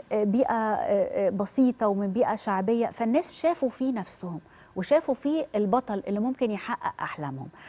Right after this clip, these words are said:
فما ينفعش بعد ما تتحقق الأحلام دي تتعالى على الناس اللي هم، اللي صنعوا منك نجم. يعني الناس ظروفها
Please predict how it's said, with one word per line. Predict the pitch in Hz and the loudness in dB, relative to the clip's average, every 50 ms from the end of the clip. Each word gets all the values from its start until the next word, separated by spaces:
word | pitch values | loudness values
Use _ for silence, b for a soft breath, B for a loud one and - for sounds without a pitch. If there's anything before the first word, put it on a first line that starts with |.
| B B B B | B B B B
فما | - 247 254 277 277 | 2 2 4 6 4
ينفعش | 277 - - 381 480 453 - - | 4 4 2 -2 -2 -2 -2 2
بعد | 233 254 330 302 285 | 4 4 4 4 2
ما | 240 | 0
تتحقق | 220 214 196 - - - 311 339 - - 247 - - | -2 -2 -4 -4 -4 -4 -6 -2 0 0 -2 0 -2
الأحلام | 196 - - - - 226 254 262 | -6 -6 -8 -6 -2 0 0 2
دي | 254 277 277 | 2 0 0
تتعالى | - 247 - 226 214 196 208 269 311 294 240 208 | 0 0 2 2 2 4 4 4 4 4 2 2
على | 175 175 185 190 | 2 2 0 0
الناس | 185 185 190 226 254 247 - - - | 0 0 -2 -2 -4 -6 -8 -6 -4
اللي | 208 202 208 208 | -2 0 0 0
هم، | 220 247 262 247 247 262 254 254 B B B B B B _ | 0 2 2 2 2 2 0 -2 B B B B B B _
اللي | 220 220 233 | 4 4 4
صنعوا | - - 294 302 294 247 220 220 208 | 4 6 4 6 6 4 2 2 0
منك | 202 226 240 226 208 190 175 - _ - - - - | 2 2 2 0 0 -2 -4 -8 _ -20 -20 -8 -4
نجم. | 196 196 196 160 165 156 175 - - | -2 0 0 -2 -4 -8 -10 -6 -4
يعني | 196 190 196 196 196 202 - - | -2 -2 -2 -2 -4 -6 -4 -2
الناس | 220 220 269 330 330 - - - - | 0 2 4 2 2 0 -8 -8 -6
ظروفها | 202 196 214 233 277 269 - - 233 214 202 | -2 0 2 2 2 0 -2 -6 -6 -6 -6